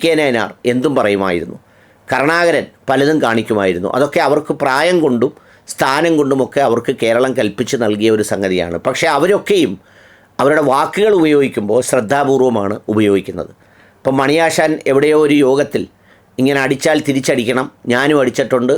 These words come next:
അടിച്ച് തലമണ്ട അടിച്ച് പൊട്ടിക്കണം എന്നൊക്കെ പറയുമ്പോൾ അതൊരു ക്ലിപ്പായി പുറത്തു വരുമ്പോൾ എല്ലാവരും "മണിയാശാനെ,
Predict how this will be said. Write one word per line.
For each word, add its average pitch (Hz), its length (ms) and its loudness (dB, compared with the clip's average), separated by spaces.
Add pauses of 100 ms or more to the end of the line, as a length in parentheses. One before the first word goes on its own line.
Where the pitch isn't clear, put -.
(140)
അടിച്ച് 120 320 -2
തലമണ്ട 143 400 2
അടിച്ച് 127 260 -4
പൊട്ടിക്കണം 123 440 -4 (180)
എന്നൊക്കെ 131 340 0
പറയുമ്പോൾ 123 380 2 (540)
അതൊരു 143 280 2
ക്ലിപ്പായി 151 480 0
പുറത്തു 135 260 0
വരുമ്പോൾ 131 320 2
എല്ലാവരും 143 440 2
"മണിയാശാനെ, 139 540 0